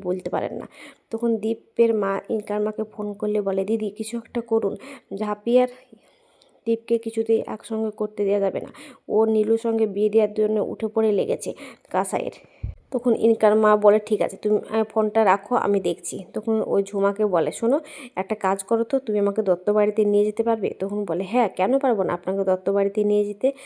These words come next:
এদিকে দীপ ঘরে এসে ল্যাপটপ নিয়ে কাজ করতে বসলে শুধু কাসের কথাটাই ভাবে, যে কাসাই বলে, "ও আমাকে খুব ভালোবাসে, ও আমাকে খুব আগলে রাখবে," এসব ভাবে। ঠিক তখনই ঝাঁপি আসে দীপের ঘরে চা নিয়ে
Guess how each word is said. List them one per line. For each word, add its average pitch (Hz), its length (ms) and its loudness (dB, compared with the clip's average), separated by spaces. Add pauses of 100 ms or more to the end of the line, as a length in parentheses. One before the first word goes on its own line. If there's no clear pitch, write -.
(220)
এদিকে 226 340 4
দীপ 214 320 -4
ঘরে 190 340 -2
এসে 196 240 0
ল্যাপটপ 175 460 -2
নিয়ে 208 180 2
কাজ 180 240 0
করতে 202 300 -4
বসলে 202 420 -2
শুধু 202 220 -6
কাসের 202 380 -6
কথাটাই 196 360 -2
ভাবে, 175 300 -6
যে - 140 -4
কাসাই 202 360 -4
বলে, 196 260 -4 (340)
"ও 208 100 -6
আমাকে 233 260 -2
খুব 233 280 0
ভালোবাসে, 202 580 0
ও 120 80 0
আমাকে 208 280 -2
খুব 214 180 -4 (140)
আগলে 214 320 0
রাখবে," 190 400 -2
এসব 208 380 -4
ভাবে। 196 260 -6 (340)
ঠিক 247 240 -2
তখনই 214 380 0
ঝাঁপি 196 360 -2
আসে 202 220 0
দীপের 190 320 0
ঘরে 196 240 -2
চা 185 240 0
নিয়ে 127 200 -2